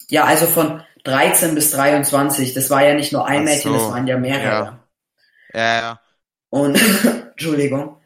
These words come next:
Speaker 1: Ähm,
Speaker 2: Ja, passt schon.
Speaker 1: und ja, er hatte zu dem Zeitpunkt, als sein Kanal noch öffentlich war, hatte er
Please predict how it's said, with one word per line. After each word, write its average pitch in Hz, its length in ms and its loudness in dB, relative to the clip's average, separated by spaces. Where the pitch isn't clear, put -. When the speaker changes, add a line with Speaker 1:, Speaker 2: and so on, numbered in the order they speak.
Speaker 1:
Ähm, 139 520 -2
Speaker 2:
Ja, 127 60 -10
passt 135 240 -6
schon. 135 100 0
Speaker 1:
und 127 680 -8
ja, 165 360 2
er 139 180 0
hatte 180 260 0
zu - 220 -2
dem 156 220 -2
Zeitpunkt, 160 920 -4
als 139 380 0
sein 127 260 -2
Kanal 143 480 2
noch 127 320 -4
öffentlich 156 680 -2
war, 123 260 -4
hatte 170 260 -2
er 147 340 0